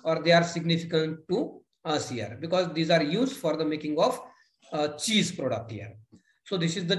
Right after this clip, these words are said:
cheese making process here, how that cheese can be made here. So that milk, it is treated with the lactic acid, uh, then bacteria as well as the enzyme, which is called as the rennin enzyme,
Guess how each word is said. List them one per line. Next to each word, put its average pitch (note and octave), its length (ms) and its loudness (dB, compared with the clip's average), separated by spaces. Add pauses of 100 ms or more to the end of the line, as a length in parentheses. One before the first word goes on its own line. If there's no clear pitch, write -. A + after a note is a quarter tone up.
cheese G3 200 0
making F#3 340 0
process E3+ 340 0
here, F#3 120 4
how D#3+ 180 0
that E3+ 440 2
cheese E3+ 220 -4
can E3 240 2
be E3 80 0
made D#3+ 300 2
here. D#3+ 520 2 (320)
So F3+ 100 -8
that E3+ 240 4
milk, E3+ 440 4 (380)
it F3 140 -4
is G3 140 -4
treated F3+ 340 0
with F3+ 140 0
the F3+ 60 2
lactic F3 380 2
acid, F#3 400 0 (400)
uh, E3 400 4
then E3 200 2
bacteria F#3 480 4
as E3 180 0
well E3+ 100 2
as F3 300 2 (340)
the E3 160 -2
enzyme, F3 640 4 (240)
which E3+ 160 -6
is F#3 120 -6
called D#3+ 280 2
as D#3 200 2
the A#3 360 -2 (100)
rennin F3+ 420 6
enzyme, E3+ 640 4